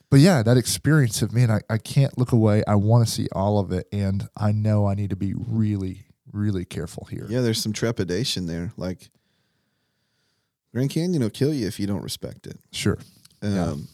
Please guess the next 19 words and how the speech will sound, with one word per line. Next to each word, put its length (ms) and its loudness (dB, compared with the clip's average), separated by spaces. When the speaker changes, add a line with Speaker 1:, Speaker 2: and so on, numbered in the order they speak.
Speaker 2:
it'll 200 -2
also 640 -4
amaze 640 -4
you. 200 -14
It'll 220 0
astound 840 -4
you 140 -8
by 160 -6
its 180 -8
beauty. 560 -8
A-, 160 -4
and 160 4
so 160 4
I 60 6
do 200 2
think 220 -2
the 80 6
Lord's 360 4
put 580 0